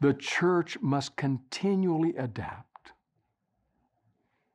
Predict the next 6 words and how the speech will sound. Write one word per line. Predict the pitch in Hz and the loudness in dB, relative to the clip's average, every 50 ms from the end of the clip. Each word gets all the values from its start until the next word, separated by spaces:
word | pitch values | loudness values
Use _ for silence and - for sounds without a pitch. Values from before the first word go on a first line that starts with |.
| _ _ | _ _
Let's | 151 147 139 - - 131 | 0 0 0 0 0 2
listen | 123 135 147 135 - - 135 113 | 4 4 4 4 2 2 0 0
to | 120 117 | 0 0
the | 107 117 | 0 0
digital | 107 107 120 117 107 113 110 107 104 107 | 0 2 0 0 0 0 -2 -2 -2 -2
natives. | 104 104 104 101 95 98 87 80 - - - - | -2 -2 -2 -4 -6 -8 -10 -12 -16 -18 -18 -20